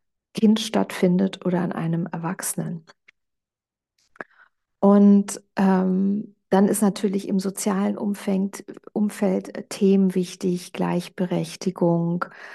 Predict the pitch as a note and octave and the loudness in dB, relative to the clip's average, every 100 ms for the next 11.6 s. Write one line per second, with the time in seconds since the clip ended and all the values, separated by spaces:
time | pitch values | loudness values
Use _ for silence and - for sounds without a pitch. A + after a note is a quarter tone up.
0 | - - F3+ E3+ E3+ F#3+ - G3 G3 G3+ | -16 -2 2 4 2 0 2 2 4 0
1 | - G3 G3 - F#3+ F3+ F3 E3+ E3+ - | 0 -2 0 -4 -2 0 0 -2 -4 -6
2 | E3 E3 D#3+ E3 E3 E3 E3 D#3+ D#3+ F3 | -6 -4 -2 -2 -2 -4 -6 -4 -4 -6
3 | - - - F#3+ F#3+ F#3+ F#3+ F#3+ F#3+ F#3 | -12 -12 -2 -2 2 0 2 0 0 0
4 | F3+ F3+ F3+ F#3 G3+ F#3 F#3+ F3 F3+ F3 | 2 0 0 -2 -2 -2 0 0 2 0
5 | E3+ E3+ E3+ E3+ F3 F3+ G3 - F#3+ F#3+ | -2 -2 -4 -4 -4 -4 -4 -2 0 0
6 | - G3 - - F3 F3+ F3+ F3 F3 F3 | -2 -6 -6 -2 0 0 0 -2 -2 -6
7 | - - - G3 G3 G3 G3+ G3 - G#3+ | -10 -20 -16 -4 -2 0 0 0 0 0
8 | G3 - G3 G3 G#3 G#3 F#3+ F#3 F3 F3 | 0 0 -2 0 0 0 0 0 0 -4
9 | - - F#3+ F3 E3+ F#3+ _ G3+ G3 F#3 | -8 -8 -6 -4 -4 -6 _ -6 -4 -4
10 | F3+ - F#3 - - - E3+ E3+ F3 - | -8 -6 -8 -6 -6 -4 -4 -6 -8 -6
11 | F3+ F3 - E3+ E3 | -4 -2 -4 -4 -4